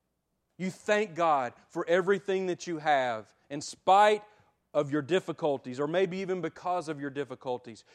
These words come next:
You give thanks to God, because the person who is humble understands that every good gift comes from the Father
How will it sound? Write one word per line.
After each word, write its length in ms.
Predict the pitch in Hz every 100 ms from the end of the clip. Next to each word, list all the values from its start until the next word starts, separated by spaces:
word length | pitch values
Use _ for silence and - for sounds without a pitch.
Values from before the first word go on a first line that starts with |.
| -
You 140 | 160
give 440 | 127 139 196 208 - _ -
thanks 380 | 185 180 160 -
to 100 | 151
God, 380 | 151 147 117 98 _ _ _ _ _ _ _ _ _
because 640 | - 135 156 143 123 - - _
the 80 | -
person 380 | - 185 170 151
who 100 | 151
is 140 | 139
humble 440 | - 196 196 151 139
understands 540 | 151 139 - 165 147
that 160 | 131 123
every 400 | 143 180 175 185
good 340 | 147 156 165 127
gift 400 | 151 139 117 _ _ _ _
comes 560 | - 156 139 117 104 _ _ _
from 140 | 127
the 80 | 117
Father 480 | - 123 120 110 101